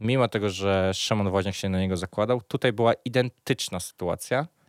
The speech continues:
Tylko zastanawiam się, co miał zrobić Tai Woffinden w tym, e, w tym biegu.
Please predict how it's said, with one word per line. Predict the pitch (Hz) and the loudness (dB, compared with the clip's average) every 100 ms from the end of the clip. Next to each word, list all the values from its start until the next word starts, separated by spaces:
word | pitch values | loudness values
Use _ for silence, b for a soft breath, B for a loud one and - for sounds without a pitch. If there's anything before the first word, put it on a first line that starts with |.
| _ _ _ _ _ _ _ _ | _ _ _ _ _ _ _ _
Tylko | - 147 156 | 0 4 4
zastanawiam | 135 151 143 | 4 2 2
się, | 139 | -2
co | - 160 | 0 4
miał | 139 | 4
zrobić | 131 117 - | 4 2 2
Tai | 120 | 2
Woffinden | 110 - 90 87 | 2 -2 -4 -4
w | 85 | -6
tym, | - 90 87 85 85 - | -6 -2 0 0 -2 0
e, | 92 87 82 | 0 2 0
w | - | -2
tym | 95 | -4
biegu. | 82 80 | -4 -4